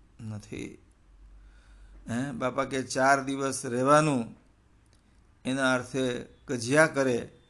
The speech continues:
એવા આ જીવના આવડા સ્વભાવ છે. પૃથ્વીના ને ધનના ને લેવા દેવાના ને ખાધાના ને એવા કેટલાય પ્રકારના બાપા કે ટંટા છે કે.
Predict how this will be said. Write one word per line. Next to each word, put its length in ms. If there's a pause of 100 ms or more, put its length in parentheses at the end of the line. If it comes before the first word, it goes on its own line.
(600)
એવા 420 (120)
આ 140
જીવના 380
આવડા 260
સ્વભાવ 440
છે. 300 (960)
પૃથ્વીના 840
ને 140 (160)
ધનના 720
ને 220 (1040)
લેવા 360
દેવાના 680
ને 180 (100)
ખાધાના 680
ને 120 (1040)
એવા 300
કેટલાય 1000
પ્રકારના 840 (680)
બાપા 260
કે 140
ટંટા 500
છે 220
કે. 220